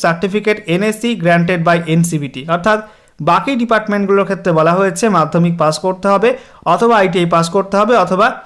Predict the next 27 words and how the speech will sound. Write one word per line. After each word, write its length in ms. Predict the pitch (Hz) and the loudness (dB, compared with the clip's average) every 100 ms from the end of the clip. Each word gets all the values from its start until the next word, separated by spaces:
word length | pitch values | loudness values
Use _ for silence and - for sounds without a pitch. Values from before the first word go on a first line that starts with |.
| - _ _ _ | -20 _ _ _
তোমাদের 260 | 185 190 196 180 | -4 0 0 0
ন্যাশনাল 340 | 190 - 247 220 | 0 0 2 2
অ্যাপ্রেন্টিসশিপ 540 | 185 190 185 196 220 220 | 0 -2 -2 -2 -4 -2
সার্টিফিকেট 480 | 165 170 175 185 185 | -2 -2 -4 -2 -2
থাকতে 200 | 170 170 190 | -4 0 0
হবে 140 | 190 208 | 2 2
এনসিবিটি 380 | 170 170 165 170 170 | 2 0 0 0 -2
থেকে, 160 | 135 - _ _ - | -6 -10 _ _ -4
যে 60 | 220 | -2
কোনো 120 | 226 254 | 0 0
একটা 140 | 240 240 196 | 0 0 2
হলেই 220 | 180 208 | 2 2
হবে। 120 | 214 226 | 2 2
অর্থাৎ 200 | 196 202 202 - _ - | 2 0 -2 -14 _ -4
সিম্পল 280 | 240 233 262 240 | 0 2 2 0
মাধ্যমিক 360 | 202 175 202 214 190 | 0 0 -4 -2 -4
পাশে 160 | 175 208 | -2 -2
তোমরা 180 | 185 185 | -2 -2
কিন্তু 180 | 190 202 220 165 | -4 -6 -4 0
other 180 | 170 208 196 | 2 0 -2
ডিপার্টমেন্টের 540 | 175 175 175 170 170 170 | -2 -2 0 0 0 -4
পোস্টে 240 | 165 - | -6 -4
অ্যাপ্লাই 260 | 143 - 156 156 | -2 -2 -2 -4
করতে 180 | 151 165 | -2 0
পারবে। 200 | 165 202 - - - - | 0 0 -6 -14 -16 -2
যেমন 180 | 214 233 226 | 0 0 0
তোমাদের 240 | 214 226 | 0 -2